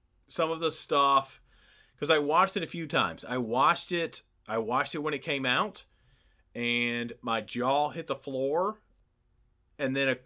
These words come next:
a few days went by, and, and I'm to the point now to where it's like, I, I, I, I, I, I kinda started rethinking my initial thoughts on it, because it was all like, well,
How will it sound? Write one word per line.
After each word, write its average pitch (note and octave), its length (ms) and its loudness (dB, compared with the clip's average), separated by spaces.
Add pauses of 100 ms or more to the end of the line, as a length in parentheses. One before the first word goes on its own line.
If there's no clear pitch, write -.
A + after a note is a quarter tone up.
a B2+ 80 -6
few E3 260 -8
days F3 360 2
went F3 240 -6
by, G#2+ 360 0
and, A#2 240 -8 (640)
and B2+ 540 0 (100)
I'm B2 180 0
to D3 120 -8
the C#3 80 0
point C#3 260 -4
now B2 220 -2
to C3 120 -6
where A#2 140 -2
it's A2+ 120 -6
like, A2+ 340 -2 (480)
I, B2 680 -4
I, C3+ 100 -2
I, - 20 -2
I, B2 180 -4 (200)
I, B2+ 80 -4 (140)
I A#2+ 40 0
kinda D3 400 0
started D3 360 -2
rethinking B2+ 680 -6
my A2+ 320 -2
initial A#2 420 -4
thoughts A2+ 400 -2
on A#2+ 160 -2
it, A#2 100 -6
because A#2+ 320 -6
it A#2 60 -6
was A2 120 -10
all A2+ 160 -2
like, A2 180 -4
well, B2 260 -4